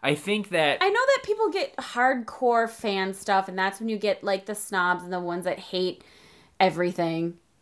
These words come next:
Speaker 2: But, like, that's where I like being not that person.
Speaker 1: There, season, the final season had some incredible moments, and it had some of the best moments in the whole show for me.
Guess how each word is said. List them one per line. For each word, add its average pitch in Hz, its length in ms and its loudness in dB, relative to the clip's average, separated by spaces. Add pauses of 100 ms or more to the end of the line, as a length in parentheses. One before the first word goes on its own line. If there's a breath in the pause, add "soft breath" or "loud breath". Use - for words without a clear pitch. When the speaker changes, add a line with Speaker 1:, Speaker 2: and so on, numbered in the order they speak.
(160)
Speaker 2:
But, 196 520 10 (280)
like, 190 460 6 (140)
that's 277 240 8
where 392 140 10
I 330 100 10
like 302 260 6
being 277 320 2
not 165 240 -2
that 147 180 -2
person. 156 520 -8 (440 soft breath)
Speaker 1:
There, 170 340 4 (220)
season, 196 520 6 (140)
the 135 100 4
final 180 280 6
season 160 380 0
had 107 480 4 (920)
some 160 240 2
incredible 135 580 4
moments, 76 540 -4
and 139 100 0
it 147 100 0
had 156 200 0
some 160 180 0
of 151 80 -2
the 135 60 2
best 127 340 -2
moments 117 340 -6
in 113 120 -6
the 104 80 -4
whole 95 240 -4
show 71 300 -6
for - 180 -10
me. 52 280 -12